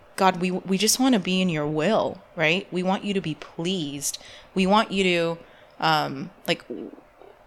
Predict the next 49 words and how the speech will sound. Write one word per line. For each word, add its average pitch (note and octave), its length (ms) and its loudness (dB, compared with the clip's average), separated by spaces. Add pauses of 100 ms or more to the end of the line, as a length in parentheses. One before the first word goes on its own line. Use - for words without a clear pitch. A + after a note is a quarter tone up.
with F#3 160 2
our A3 100 8
bank C4 240 6
account, G3 260 -2
like, G3 120 0
wherever A3 400 4
our G3 80 6
money F#3+ 360 2
is E3+ 160 0
going, D#3+ 320 -8
wherever G3+ 420 2
our F#3 140 4
time, E3 600 -4
energy, E3+ 540 -2
and D#3 100 -6
all E3 180 -2
of D#3+ 100 -8
that D#3+ 200 -2
is E3 160 -4
going, D3+ 400 -6
like, D3+ 300 -8 (1160)
we G3+ 180 2
want F#3 300 4
you G3+ 120 0
to F3+ 40 -4
be D#3 120 -6
pleased F#3 560 -4
with - 180 -8
that." G2+ 320 -4 (160)
And E3+ 400 -4 (720)
we G#3 140 0
don't A3 160 2
want G#3+ 180 4
to A#3+ 80 2
pursue F3+ 600 2
a F3 100 0
venture E3+ 560 0
that F3+ 220 0
you're F3 120 0
not F3 240 0
happy E3+ 360 -2
with, - 340 -4
right? D3+ 260 -2
Where E3 240 0 (280)
you're F#3+ 100 2
not E3+ 240 2
leading F3+ 340 -2
us D#3 220 0
to. D3+ 360 -4